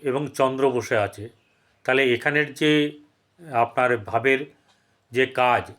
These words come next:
অর্থাৎ বাক্য, অর্থ, মানে সঞ্চয়, পারিবারিক ব্যাপার এবং আত্মীয় স্বজন ইত্যাদি যে ব্যাপারগুলো আছে সেগুলো কেমন হবে মেষ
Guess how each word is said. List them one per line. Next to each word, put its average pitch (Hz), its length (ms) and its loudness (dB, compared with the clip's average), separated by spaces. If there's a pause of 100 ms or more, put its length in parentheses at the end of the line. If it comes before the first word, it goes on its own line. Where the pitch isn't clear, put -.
(220)
অর্থাৎ 127 480 0 (880)
বাক্য, 120 460 -2 (1040)
অর্থ, 135 360 0 (500)
মানে 117 180 0 (380)
সঞ্চয়, 131 580 2 (1700)
পারিবারিক 139 480 2
ব্যাপার 120 440 4 (680)
এবং 123 320 2 (520)
আত্মীয় 135 400 0
স্বজন 123 280 -2 (140)
ইত্যাদি 143 480 -2 (380)
যে 127 120 2 (340)
ব্যাপারগুলো 139 420 0
আছে 143 160 -2
সেগুলো 139 340 -4
কেমন 143 300 -2
হবে 143 200 -2 (600)
মেষ 131 200 -4